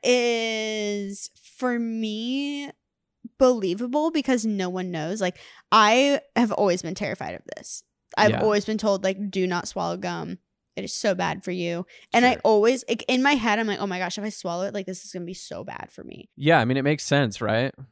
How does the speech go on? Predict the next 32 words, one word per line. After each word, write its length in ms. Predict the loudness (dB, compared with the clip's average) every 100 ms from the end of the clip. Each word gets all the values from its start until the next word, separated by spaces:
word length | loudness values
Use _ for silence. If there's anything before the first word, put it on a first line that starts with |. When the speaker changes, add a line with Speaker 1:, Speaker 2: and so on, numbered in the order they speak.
| _ 2
Speaker 1:
It 120 | 6
does. 320 | 8 8 6
It's 140 | 0 0
gum. 480 | 2 2 0 -4 -16 _ _ _ -6
Speaker 2:
It's 160 | -2 2
Speaker 1:
It's 60 |
Speaker 2:
gum. 280 | 4 4 4
Speaker 1:
this 200 | 0 -2 -6 -8 _
ooey 420 | 6 10 8 6 4
gooey 320 | 4 6 4
substance. 720 | 4 2 2 -2 -4 -6 -8
Like, 160 | -6
you 60 | -4
don't, 220 | -4 -4
you 120 | -2 0
don't 140 | 0
want 160 | -2 -2
it 40 |
on 100 | -2
the 60 | 0
bottom 260 | 0 0
of 60 | -2
your 120 | -4
shoe. 340 | -4 -4 -4
Why 160 | 0 0
would 140 | 0
you 80 | -4
want 160 | -4 -6
it 80 | -6
in 80 |
your 100 | -8
stomach? 600 | -8 -6 -6 -6 -12 _